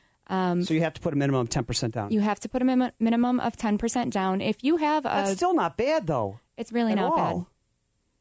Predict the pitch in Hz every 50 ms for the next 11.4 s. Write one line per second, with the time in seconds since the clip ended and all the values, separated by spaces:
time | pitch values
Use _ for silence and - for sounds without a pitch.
0 | - - 196 180 180 - 101 202 - - 233 226 226 - 190 175 180 180 180 185
1 | 196 190 _ - - 208 208 196 214 220 240 _ - - 254 247 233 254 247 208
2 | 196 208 196 185 185 185 180 - - 196 196 - - 233 220 254 285 302 311 311
3 | 311 294 277 - - - - _ _ _ - 233 247 220 247 254 254 240 - 240
4 | 233 - 233 220 214 190 - 196 196 196 190 190 190 190 190 190 - - 180 180
5 | 175 175 180 - - 190 185 - 185 180 - 190 180 - 185 180 185 175 185 185
6 | 180 - - 185 185 190 202 220 226 233 233 233 240 226 247 247 247 247 247 254
7 | 254 254 262 254 _ _ _ _ _ _ _ - 185 190 190 190 190 190 202 -
8 | - 196 190 180 190 185 180 180 185 185 185 175 170 175 175 180 185 - - _
9 | _ _ _ _ _ _ _ _ _ _ _ _ _ _ _ - 185 185 180 175
10 | 175 180 - - 196 185 180 180 180 - - 185 185 175 170 175 175 175 175 -
11 | 185 175 180 175 170 175 175 -